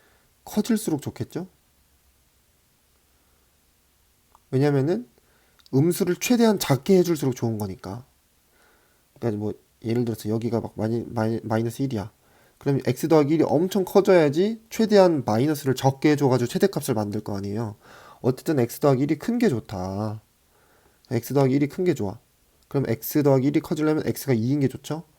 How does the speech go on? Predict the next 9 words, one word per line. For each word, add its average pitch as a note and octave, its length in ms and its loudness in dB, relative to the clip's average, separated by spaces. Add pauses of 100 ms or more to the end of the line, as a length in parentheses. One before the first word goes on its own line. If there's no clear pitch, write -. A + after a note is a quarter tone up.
(760)
삼 D3+ 300 -6
분의 D#3 340 -2
k F3 280 0
빼기 A#2+ 420 0
이 C3 40 0
더하기 A#2 320 2 (160)
이가 D3 320 -4 (880)
일이다. A2+ 640 -4 (280)
그러면은 B2+ 500 -4